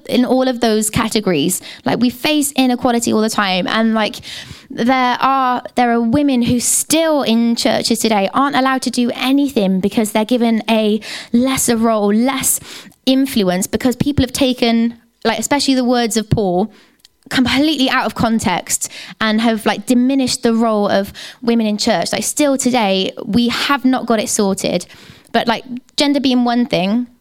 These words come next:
broader than that, Jesus has completely wiped away every grading system. And we still struggle with that, don't we? Because I think of something, like, we all have an unspoken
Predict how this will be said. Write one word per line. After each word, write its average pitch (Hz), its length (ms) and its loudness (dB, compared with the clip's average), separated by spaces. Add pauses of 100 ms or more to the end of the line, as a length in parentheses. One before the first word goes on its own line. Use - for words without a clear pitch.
broader 254 420 0
than 226 200 2
that, 196 340 -2 (460)
Jesus 269 320 0
has 233 180 0
completely 247 540 0
wiped 233 320 0
away 202 400 0
every 254 300 2
grading 226 420 2
system. 190 600 0 (920)
And 214 120 2
we 262 80 4
still - 400 -4
struggle - 360 -2
with 240 160 -2
that, 214 220 -6
don't 233 200 2
we? 185 160 0 (240)
Because 269 500 0
I 233 80 0
think 240 260 -2 (320)
of 233 120 0
something, 254 320 0
like, 233 140 -2
we 247 140 2
all 330 200 2
have 247 240 0
an 202 200 0
unspoken 247 840 2